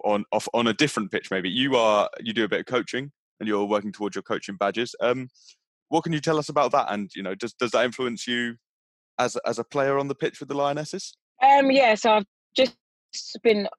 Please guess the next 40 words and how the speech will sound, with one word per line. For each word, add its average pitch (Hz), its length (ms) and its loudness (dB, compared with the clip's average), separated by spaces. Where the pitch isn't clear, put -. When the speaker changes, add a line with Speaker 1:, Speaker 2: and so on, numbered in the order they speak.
Speaker 2:
given 196 280 4
a 190 40 4
new 196 300 2
role. 180 540 6
Um, 175 460 2
I'll 175 160 2
be 175 360 -2
the 170 140 2
head 180 200 -2
of 170 180 0
the 170 140 -2
post 175 200 -2
sixteen 165 340 -6
Girls 165 200 2
Academy 160 380 -2
at - 120 -6
Sutton. 160 540 0
Um, 151 460 0
I'm 156 340 -2
currently 160 380 0
undergoing 156 420 0
my 151 100 2
level 156 240 0
two. 156 460 0
So 170 120 0
I've 156 120 0
been 165 140 0
coaching 165 520 2
for 160 100 4
about 151 840 2
three, 214 320 2
four 214 300 2
years 220 280 2
now. 240 320 4
Um, 175 400 0
so 180 120 4
I've 165 120 2
done, 185 360 2
I've 175 120 -4
done 180 240 -2